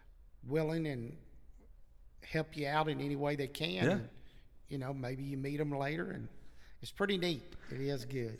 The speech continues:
Speaker 2: I mean, it, it's definitely, there's a lot of truth to that. I mean, it's, it, you know, I don't, you know,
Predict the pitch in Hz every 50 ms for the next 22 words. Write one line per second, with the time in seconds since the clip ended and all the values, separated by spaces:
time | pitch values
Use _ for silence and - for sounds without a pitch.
0 | - - 127 135 143 143 143 143 143 147 139 131 123 117 104 - 113 107 117 131
1 | 139 - 143 135 127 117 113 113 104 92 95 90 92 92 101 110 107 - - 139
2 | 160 156 - 87 85 82 80 78 - - 87 87 90 90 87 90 85 82 - -
3 | - - - 117 127 104 - - - - - - 110 95 90 87 85 85 - -
4 | - - - - - - - - - - - - - - - 110 110 127 139 151
5 | 139 120 - - - - - - - 120 107 107 101 92